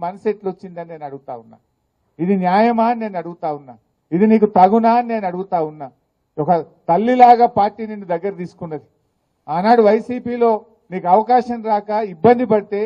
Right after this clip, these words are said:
గుండెకు హత్తుకొని నిన్ను టికెట్ ఇచ్చి గల్లీ గల్లీ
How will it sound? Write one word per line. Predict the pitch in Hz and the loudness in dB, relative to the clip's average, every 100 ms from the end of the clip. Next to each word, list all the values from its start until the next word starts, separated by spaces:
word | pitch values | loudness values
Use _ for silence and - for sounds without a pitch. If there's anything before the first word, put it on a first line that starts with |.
| 226 _ _ _ 147 | -8 _ _ _ -4
గుండెకు | 208 233 254 233 226 | -2 2 2 4 2
హత్తుకొని | 233 247 233 233 233 202 _ _ _ | 0 -2 0 0 -4 -8 _ _ _
నిన్ను | 180 208 214 190 - _ _ | -8 -4 -2 -4 -8 _ _
టికెట్ | 196 196 240 240 226 | -6 0 0 0 -12
ఇచ్చి | _ 233 247 170 | _ -10 -10 -2
గల్లీ | 196 226 226 202 | -2 0 0 2
గల్లీ | 220 262 | 2 0